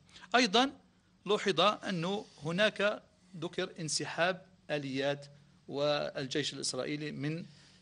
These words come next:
داخل الأراضي الفلسطينية، وخاصة والعودة والرجوع إلى الشريط الحدودي، علما، آه، أستاذنا الكريم أنه في هذه الحالة، آه، هو ادعى أنه انسحب،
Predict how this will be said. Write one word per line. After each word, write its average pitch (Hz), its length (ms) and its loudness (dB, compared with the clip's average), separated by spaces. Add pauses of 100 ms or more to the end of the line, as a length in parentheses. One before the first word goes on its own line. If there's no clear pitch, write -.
داخل 165 280 6
الأراضي 147 720 0
الفلسطينية، 135 800 -2 (280)
وخاصة 160 500 4
والعودة 160 560 4
والرجوع 143 420 0
إلى 160 280 2
الشريط 147 260 2
الحدودي، 107 440 -12 (360)
علما، 208 460 6 (160)
آه، 156 300 6
أستاذنا 147 320 -4
الكريم 151 500 -6 (580)
أنه 185 160 0
في 170 160 2
هذه 202 340 6
الحالة، 165 480 4 (840)
آه، 180 880 2 (280)
هو 214 220 6
ادعى 220 500 6
أنه 233 160 0
انسحب، 233 380 0